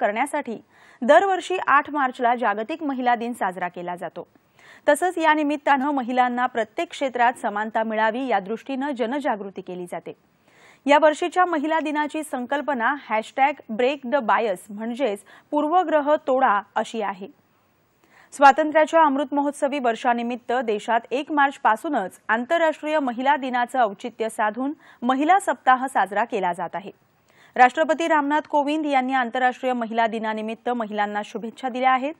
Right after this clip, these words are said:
जीवनाच्या सर्वच क्षेत्रात महिलांचं योगदान उल्लेखनीय आहे.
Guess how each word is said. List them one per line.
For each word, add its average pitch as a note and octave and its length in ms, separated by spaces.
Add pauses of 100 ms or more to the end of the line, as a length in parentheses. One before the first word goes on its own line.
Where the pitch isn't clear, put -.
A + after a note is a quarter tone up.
(540)
जीवनाच्या D#4+ 560
सर्वच D#4 460
क्षेत्रात C4 580
महिलांचं C4 600
योगदान G#3+ 440
उल्लेखनीय B3+ 640
आहे. F#3 240